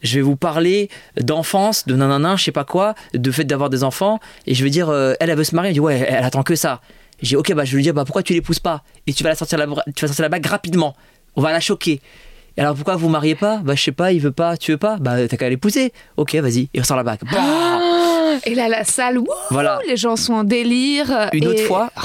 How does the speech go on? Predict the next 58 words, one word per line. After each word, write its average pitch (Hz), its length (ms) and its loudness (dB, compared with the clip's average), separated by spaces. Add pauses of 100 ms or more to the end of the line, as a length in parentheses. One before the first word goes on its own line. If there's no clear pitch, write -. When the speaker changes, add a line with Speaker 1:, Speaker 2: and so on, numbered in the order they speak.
Speaker 1:
on 143 40 2
a, 143 40 2
Speaker 2:
putain. 180 360 -2
Speaker 1:
on 135 100 2
a 139 40 2
eu 139 120 0
encore 165 220 -2
un 143 100 0
autre 151 180 -4
truc, 185 200 0
c'est - 160 -2
une 127 60 2
de 131 60 2
mes 131 120 2
préférées, 160 540 -2 (320)
c'est - 160 -2
que 143 140 0
j'ai 131 100 2
commencé 156 400 0
en 175 100 0
disant, « 139 480 0
Là, 147 200 0
les 147 160 0
amis, 156 160 0
vous 135 200 0
allez 135 120 2
être 143 200 -4
émus. 131 340 0 (760)
Parce 139 160 -2
qu'il 135 140 -2
va 156 140 0
y 143 40 0
avoir 123 220 -2
une 113 80 -4
demande 110 200 -2
en 110 40 -2
mariage. » 104 400 -2 (420)
Tu 170 80 -2
sais, 180 60 -2
je 156 60 -2
l'ai 160 40 0
annoncé 156 280 -4
avant. 156 420 -2
Speaker 2:
Ok. 226 200 0 (1120)
Speaker 1:
Mais 127 340 2
maintenant, 156 540 -2 (340)
on - 100 -6
sait 127 160 -2
pas 139 120 -4
qui. 131 300 -8 (640)
Même 151 220 0
vous, 160 180 2
les 175 100 2
filles, 180 160 -2
vous 156 80 -2
savez 135 220 -2
pas 135 120 -4
qui. - 300 -14